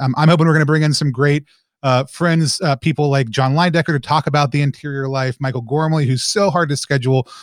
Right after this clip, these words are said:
but right now, you know, Gomer can't go anywhere and do all the speaking that he does, so I'm gonna try to get him on. Uh, Taylor Schroll, who does our editing, but who is a phenomenal speaker in his own right, along with other amazing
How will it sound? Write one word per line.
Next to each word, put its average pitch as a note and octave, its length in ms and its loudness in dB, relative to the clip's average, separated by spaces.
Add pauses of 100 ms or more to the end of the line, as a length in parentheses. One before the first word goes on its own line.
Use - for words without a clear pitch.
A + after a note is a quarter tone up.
(140)
but D3+ 120 -4
right D3 200 0
now, C#3 340 2
you D3 120 -2
know, C3 100 0
Gomer C3+ 280 0
can't C3 220 -4
go B2+ 120 0
anywhere B2+ 260 2
and B2 80 0
do B2+ 100 2
all A#2+ 60 0
the A#2 80 -4
speaking C3 380 -4
that A2 80 -4
he G#2+ 80 -6
does, A2 240 -8
so - 60 -14
I'm A#2 60 -6
gonna A#2 100 -4
try A#2+ 180 -4
to A2+ 80 -8
get A#2 100 -4
him C3+ 80 -2
on. D#3+ 240 2 (300)
Uh, D3+ 100 2
Taylor G#3 320 2
Schroll, E3+ 300 0
who D3 100 0
does C#3+ 240 -2
our C#3+ 160 -2
editing, C3+ 460 -2
but C3+ 100 -8
who C3 120 -4
is A#2 80 -4
a B2+ 60 -8
phenomenal C3 440 -2
speaker C3 480 -4 (300)
in C3+ 40 -4
his B2+ 120 2
own C#3 100 4
right, C3 320 2
along E3+ 360 2
with F#3 120 2 (180)
other E3+ 560 2
amazing C3+ 640 0